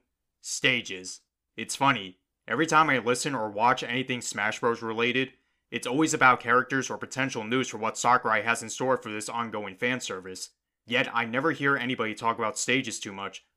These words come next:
which is where this episode comes in. I'll be sharing with you guys my top ten favorite stages from Super Smash Brothers Melee.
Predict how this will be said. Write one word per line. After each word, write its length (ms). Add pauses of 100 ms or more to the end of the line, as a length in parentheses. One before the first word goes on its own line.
(140)
which 160
is 120
where 140
this 200
episode 380
comes 240
in. 220 (360)
I'll 160
be 120
sharing 320
with 160
you 60
guys 320
my 100
top 320
ten 240
favorite 300
stages 420
from 160
Super 300
Smash 340
Brothers 340
Melee. 600